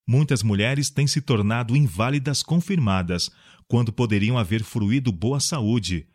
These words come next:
e muitas têm morrido de tuberculose e outras doenças, quando lhes teria sido possível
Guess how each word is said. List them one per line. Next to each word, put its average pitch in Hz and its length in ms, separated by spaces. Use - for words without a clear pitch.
e 85 120
muitas 104 360
têm 117 140
morrido 117 420
de 101 140
tuberculose 110 960
e 123 60
outras 127 400
doenças, 131 680
quando 104 280
lhes 117 140
teria 110 260
sido 107 260
possível 139 680